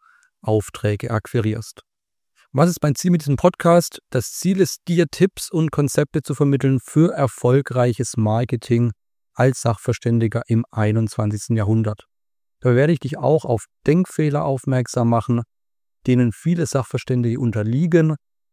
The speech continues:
im Hinblick auf das Gewinnen von eigenen neuen Aufträge zu lukrativen Preisen. Dabei gebe ich dir auch Tipps rund um das Thema Verkaufen und das Führen erfolgreicher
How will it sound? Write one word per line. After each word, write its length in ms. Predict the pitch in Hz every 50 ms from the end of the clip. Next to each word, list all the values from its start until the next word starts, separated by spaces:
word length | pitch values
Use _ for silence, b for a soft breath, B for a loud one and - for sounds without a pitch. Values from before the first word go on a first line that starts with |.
| _ _ _
im 160 | - 131 127
Hinblick 420 | 117 123 131 127 120 123 127 -
auf 160 | - 120 110 -
das 220 | 127 117 - -
Gewinnen 400 | - 117 110 117 120 123 123 117
von 340 | - - - 113 113 113 113 - _ _
eigenen 640 | - 113 113 117 131 131 - 139 127 123 123 123 117
neuen 320 | 113 113 113 113 113 113
Aufträge 640 | - 117 123 135 - - - 123 123 117 117 110 117 -
zu 180 | - - 123
lukrativen 640 | 113 107 110 - - - 104 - - 110 101 117 113
Preisen. 480 | 104 107 110 101 101 101 90 107 110 95 - _ _ _ _ _ _ _ _ _ _ _ _ _ _ -
Dabei 160 | 123 123 123
gebe 180 | 127 156 170 175
ich 60 | -
dir 160 | - 156 135
auch 80 | - -
Tipps 400 | - - 208 - - - - -
rund 380 | 120 117 113 139 160 190 196 196
um 120 | 165 151
das 140 | 143 135 -
Thema 300 | - 135 135 131 127 120
Verkaufen 720 | - - 113 - - - 123 143 175 185 - - 175 170
und 300 | 165 147 147 156 147 - -
das 220 | - 135 120 -
Führen 440 | - - 135 131 135 147 135 139 139
erfolgreicher 840 | - - 120 - - - 117 117 120 117 - - 123 117 117 - -